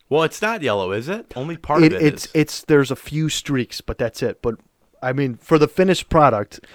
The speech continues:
Speaker 1: I think
Speaker 2: as
Speaker 1: it
Speaker 2: he's taking it out, what do you think
Speaker 1: matches
Speaker 2: about
Speaker 1: his
Speaker 2: that?
Speaker 1: armor so well, and
Speaker 2: Dude.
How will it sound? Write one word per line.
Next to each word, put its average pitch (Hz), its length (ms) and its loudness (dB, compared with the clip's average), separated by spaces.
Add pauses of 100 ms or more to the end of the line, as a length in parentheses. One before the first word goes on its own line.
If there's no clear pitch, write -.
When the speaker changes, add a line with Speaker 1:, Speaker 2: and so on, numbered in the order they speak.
Speaker 1:
I 110 80 -2
think - 120 -4
Speaker 2:
as 143 200 8
Speaker 1:
it 123 80 2
Speaker 2:
he's 151 100 2
taking 131 300 4
it 123 100 0
out, 107 140 2
what 117 100 2
do 117 60 2
you 117 120 4
think 120 120 0
Speaker 1:
matches - 80 -4
Speaker 2:
about 95 100 -4
Speaker 1:
his 107 100 -6
Speaker 2:
that? 95 80 -2
Speaker 1:
armor 95 360 -6
so 90 280 -8
well, 90 420 -8
and - 100 -12
Speaker 2:
Dude. 110 300 0